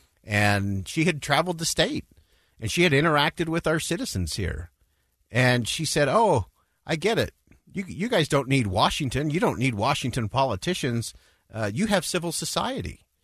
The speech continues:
You have neighbors helping neighbors in need. You, you have people who come together. You have businesses who give back to the community."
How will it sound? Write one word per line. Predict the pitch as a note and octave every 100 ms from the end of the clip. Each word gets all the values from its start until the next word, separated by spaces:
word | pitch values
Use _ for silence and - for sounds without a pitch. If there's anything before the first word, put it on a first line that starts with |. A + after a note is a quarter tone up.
| _ _ _
You | - G#3
have | G3 C#3+
neighbors | C#3+ G#3+ D#3 A2
helping | C#3+ D#3 E3 D3
neighbors | D3 E3 D#3+ C#3+
in | D#3+ D#3
need. | F3 F3 F2+
You, | E3 C#3 -
you | F#3+
have | G3 F3
people | F#3 D3+
who | D#3
come | D3 F3+ F#3+
together. | D#3+ D3+ F3
You | C3+ G#3+
have | D3+ G#2+
businesses | F3 A#3 G3 B2+ G2+
who | A2
give | C3 A#2
back | B2 F3 -
to | B2+
the | A2
community." | - A2 A#2+ G3 G3+ -